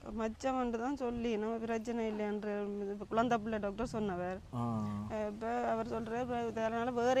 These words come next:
Speaker 1: ஏதாவது பிரச்சனை வருதோன்னு தெரியாது பவாவுக்கான்னு சொல்லி இப்ப தோல் கிளினிக் போட்டிருக்குது.
Speaker 2: ஆ.
Speaker 1: அப்ப
Speaker 2: பிறந்த உடனேயும் இப்படியா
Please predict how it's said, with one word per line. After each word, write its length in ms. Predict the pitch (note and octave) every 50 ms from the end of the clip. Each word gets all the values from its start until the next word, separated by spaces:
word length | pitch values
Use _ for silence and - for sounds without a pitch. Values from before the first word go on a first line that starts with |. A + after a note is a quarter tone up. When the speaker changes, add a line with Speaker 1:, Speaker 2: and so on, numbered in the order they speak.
| B3+ B3+
Speaker 1:
ஏதாவது 280 | B3 B3 B3 B3 B3 A#3+ C4
பிரச்சனை 380 | A#3+ A#3 G#3+ A3+ A#3 A#3+ A3+ A3 A3
வருதோன்னு 380 | A3+ A3 G#3+ A3+ A3+ A3+ A3
தெரியாது 320 | G#3+ G#3+ A3 A3 G#3+ G#3 G#3 G#3
பவாவுக்கான்னு 600 | G3+ G#3 G#3 G#3 G#3 G3 G3+ G3 G3+ G3 G3 G3+
சொல்லி 200 | G3 G3 G#3 A3+ C4
இப்ப 120 | C4+ B3 G#3+ -
தோல் 200 | A#3+ B3 B3+ B3 A3+
கிளினிக் 360 | A3+ A3+ G#3+ G#3+ G#3 G3+ A3 A#3
போட்டிருக்குது. 520 | G3+ F#3+ - F#3 F#3 F#3 - - - - - - - - B2
Speaker 2:
ஆ. 60 | A#2 A2+ A2 G#2 G2 F#2+ G2+ G#2+ - - -
Speaker 1:
அப்ப 240 | G2+ - - G#2 G#2+ - -
Speaker 2:
பிறந்த 340 | E3+ D#3+ D#3+ E3+ E3 E3+ D#3+ E3
உடனேயும் 320 | E3+ E3+ F3 F#3+ G3+ F#3
இப்படியா 260 | F3+ F3 D#3 C#3+ B2